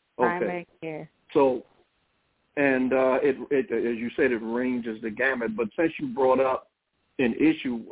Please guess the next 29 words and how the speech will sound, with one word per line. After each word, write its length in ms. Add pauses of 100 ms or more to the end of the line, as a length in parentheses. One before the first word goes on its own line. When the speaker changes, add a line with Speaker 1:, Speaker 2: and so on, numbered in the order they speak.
Speaker 1:
uh, 80
we'll, 240
we'll 240
take 280
this 200
right 220
now 360
off, 240 (840)
uh, 560 (180)
uh, 440 (200)
the 200
top 300
here 320
in 120
terms 480
of 360 (560)
the 60
great 340
victory, 380
God 440 (420)
blessed. 500 (2500)
Uh, 260
okay, 420
it 140
says, 340 (520)
"We 180
beg 360 (120)
for 180
what 340